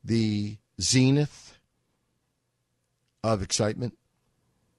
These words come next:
is the moment of the first kiss,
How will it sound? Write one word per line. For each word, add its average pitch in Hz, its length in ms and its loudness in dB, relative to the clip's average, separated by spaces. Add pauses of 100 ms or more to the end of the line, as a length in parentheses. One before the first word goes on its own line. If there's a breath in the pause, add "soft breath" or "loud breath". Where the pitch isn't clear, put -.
(1400)
is 98 220 -2
the 104 60 -4
moment 123 840 2 (1700)
of 101 200 -4
the 98 80 -8
first 131 580 -6
kiss, - 440 -8